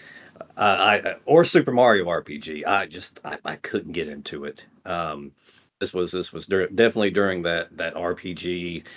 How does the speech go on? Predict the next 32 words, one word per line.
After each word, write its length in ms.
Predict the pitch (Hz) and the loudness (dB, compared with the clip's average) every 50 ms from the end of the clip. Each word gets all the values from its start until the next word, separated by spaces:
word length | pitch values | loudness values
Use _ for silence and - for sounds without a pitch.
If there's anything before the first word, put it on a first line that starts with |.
| - - - - - - - - | -20 -20 -20 -20 -20 -20 -12 -2
dislike 640 | 85 120 113 - - 107 110 104 107 101 - - | 0 0 0 0 0 2 2 2 2 2 -2 -6
period 420 | - - 104 101 98 98 95 92 90 | -6 0 2 2 2 2 2 2 0
I 140 | 90 87 85 | 0 0 -2
had, 500 | - 90 87 85 85 85 82 82 76 73 | -2 -2 -2 -2 -2 -2 -4 -4 -6 -8
where 140 | 78 78 | -8 -8
I, 180 | 76 73 - - - | -6 -6 -6 -4 -4
I 60 | - | -4
don't 180 | - 98 87 - | -4 -4 -6 -10
know 60 | - | -14
if 120 | - - 90 | -14 -12 -12
it's 120 | 87 87 | -12 -12
a 120 | - - 98 | -14 -18 -10
matter 340 | - 104 104 90 82 80 80 | -6 -4 -2 -2 -2 -4 -6
of 80 | - | -8
patience 720 | - - 165 160 151 147 139 - 151 143 135 139 123 - - | -6 -4 -2 0 0 0 -2 -2 -2 -2 -2 -2 -4 -6 -6
or 140 | - 98 92 | -6 -6 -4
what 220 | 90 92 120 127 120 | -2 0 0 2 2
it 120 | 104 104 | 0 0
was, 440 | 95 95 101 98 95 95 95 90 - | 0 0 2 2 2 2 0 -2 -4
but 160 | - - 73 | -6 -6 -4
I, 380 | 85 85 82 82 82 78 80 95 | -4 -4 -4 -6 -6 -6 -6 -6
I 20 | |
just, 300 | 85 82 82 - - - _ - | -8 -10 -10 -12 -12 -14 _ -10
I, 140 | - 85 85 85 | -8 -8 -6 -6
I 60 | 107 98 | -6 -6
stayed 360 | - - - 151 151 160 147 | -6 0 2 2 4 4 4
away 220 | 131 131 123 120 | 4 4 4 4
from 120 | 113 - 104 | 2 0 -2
the 60 | 95 | -2
majority 460 | 92 85 82 92 87 90 87 85 87 | -2 -2 0 2 4 4 4 2 2
of 180 | 87 87 82 90 | 0 0 0 -2
them. 240 | 90 87 87 - | -6 -6 -6 -10